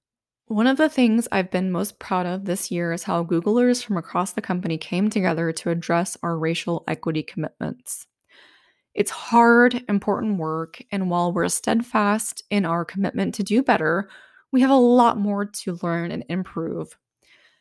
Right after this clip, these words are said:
An important piece of this is learning from our experiences, like the departure of Doctor Timnit Gebru. I've heard the reaction to Doctor Gebru's departure loud and clear. It seeded doubts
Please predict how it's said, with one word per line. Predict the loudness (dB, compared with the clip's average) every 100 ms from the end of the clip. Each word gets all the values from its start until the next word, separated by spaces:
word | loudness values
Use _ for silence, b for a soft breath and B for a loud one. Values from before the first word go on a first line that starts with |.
| b
An | 0
important | 2 2 2 2
piece | 2 0 0
of | 0 2
this | 2 0 -4 -6
is | -4
learning | -2 0 0 0
from | -2
our | -2 -2
experiences, | -2 -2 0 2 0 -6 -4 -2 -2 -2
like | -4
the | -2
departure | -4 -2 -2 -2 -4 -4 -2
of | -4
Doctor | -4 -6 -6 -8
Timnit | -6 -6 -6 -6 -4
Gebru. | -4 0 -2 -2 -8 _ _ _ _ _ _ _ _ _
I've | -2
heard | 2 4
the |
reaction | 6 4 4 -2 -4 -4 -2 -4
to | -6
Doctor | -4 -6 -4 -6
Gebru's | -4 -2 -2 -2 -4 -8
departure | -8 0 -2 0 -2
loud | 2 2 0
and | -6
clear. | -4 -4 -4 -12 -18 _ _ _ _ _
It | 0
seeded | 0 2 4 4
doubts | 4 2 0 -2 -8